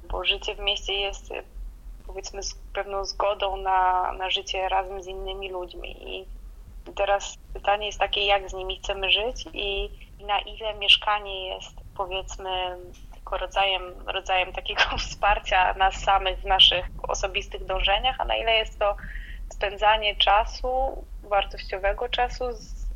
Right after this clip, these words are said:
z ludźmi, którzy, z którymi wspólnie mieszkamy. Może z naszymi sąsiadami, może z naszą rodziną,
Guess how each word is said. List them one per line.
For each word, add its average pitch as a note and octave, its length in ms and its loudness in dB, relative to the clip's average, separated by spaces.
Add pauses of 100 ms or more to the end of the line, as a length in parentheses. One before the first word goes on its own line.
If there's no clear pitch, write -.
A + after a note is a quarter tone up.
(100)
z G#3 120 -8
ludźmi, A3 320 -4
którzy, G#3 460 0
z - 60 -10
którymi G#3 480 0
wspólnie G#3 420 -2
mieszkamy. G3+ 600 4 (720)
Może G3 220 -4
z - 40 -8
naszymi G3 340 2
sąsiadami, G3 600 0
może G3+ 240 0
z F#3 40 -12
naszą F#3+ 300 4
rodziną, G#3 540 2